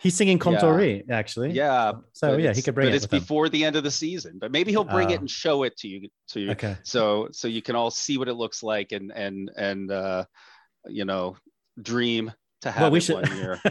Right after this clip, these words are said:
Speaker 1: <laughs> we should definitely get a picture with it, and it could, we could embargo it in case, you know, it doesn't
Speaker 2: There we
Speaker 1: happen.
Speaker 2: go.
Speaker 1: Yeah.
Speaker 2: There we go.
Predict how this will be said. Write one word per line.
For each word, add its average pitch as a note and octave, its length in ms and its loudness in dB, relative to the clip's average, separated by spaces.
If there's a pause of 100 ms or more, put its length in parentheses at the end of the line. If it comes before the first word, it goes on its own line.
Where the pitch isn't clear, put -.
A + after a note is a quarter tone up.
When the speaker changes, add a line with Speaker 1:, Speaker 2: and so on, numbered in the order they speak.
(100)
Speaker 1:
<laughs> - 220 -10
we G3+ 80 6
should G3+ 140 4
definitely A3+ 180 4
get F#3 140 6
a - 20 -2
picture D#3 320 0
with A#2+ 160 2
it, A#2 100 4
and B2+ 220 2
it B2+ 60 0
could, B2 120 -4
we C3+ 120 4
could C3+ 80 2
embargo G#2 500 4
it G2 140 0
in G2 100 -6
case, - 400 -4
you F2+ 80 -6
know, F2 180 -4
it - 80 -4
doesn't G2 120 -4
Speaker 2:
There C3 140 4
we C3 100 4
Speaker 1:
happen. A2 100 0
Speaker 2:
go. G2 180 0 (440)
Speaker 1:
Yeah. A2+ 80 -2
Speaker 2:
There A2 200 2
we G#2+ 120 -4
go. F#2 320 -8